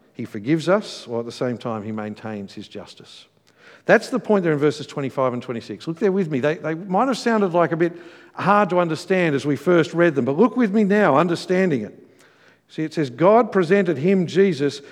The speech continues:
as a propitiation through faith in his blood to demonstrate his righteousness." Because in his restraint,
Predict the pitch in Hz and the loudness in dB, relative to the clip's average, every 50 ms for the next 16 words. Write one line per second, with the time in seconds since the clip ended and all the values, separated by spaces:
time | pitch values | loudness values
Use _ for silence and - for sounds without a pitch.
0 | - - _ - 160 180 220 233 196 240 202 - 202 180 - 208 202 - - 196 | -20 -20 _ 0 2 4 4 4 4 2 2 2 0 2 2 0 0 0 0 2
1 | 175 170 147 131 123 - - 151 170 165 - - 147 135 131 - - 180 208 240 | 4 4 4 4 2 0 -2 -4 -6 -4 -4 -2 -2 -2 -2 0 4 4 4 4
2 | 233 - 240 226 202 196 180 180 190 160 139 143 131 135 127 120 117 117 120 - | 4 0 -2 0 0 2 2 2 0 -2 -4 -4 0 2 2 2 2 0 -4 -8
3 | - - - - _ _ - - 185 170 131 120 160 196 233 262 262 254 233 208 | -16 -20 -20 -20 _ _ -2 -2 -2 -2 0 2 4 4 4 6 4 4 4 2
4 | - - - - 160 156 165 165 170 185 180 147 170 175 180 196 220 220 214 - | 0 -4 -2 0 2 2 2 2 0 -2 -4 -4 -2 0 2 4 4 2 2 -2
5 | - 175 - - - 135 127 120 - - - - - - - - _ _ _ _ | -4 -4 -4 -4 -4 -6 -6 -6 -6 -10 -12 -12 -14 -16 -18 -20 _ _ _ _
6 | _ _ _ _ _ _ _ _ _ _ _ _ - 196 - - 196 165 185 220 | _ _ _ _ _ _ _ _ _ _ _ _ -2 0 2 2 2 2 4 4
7 | 262 285 262 190 202 226 180 - - - - 156 143 156 226 294 240 - | 4 4 2 2 0 -2 -2 -2 -4 -2 0 2 2 4 2 0 -2 -4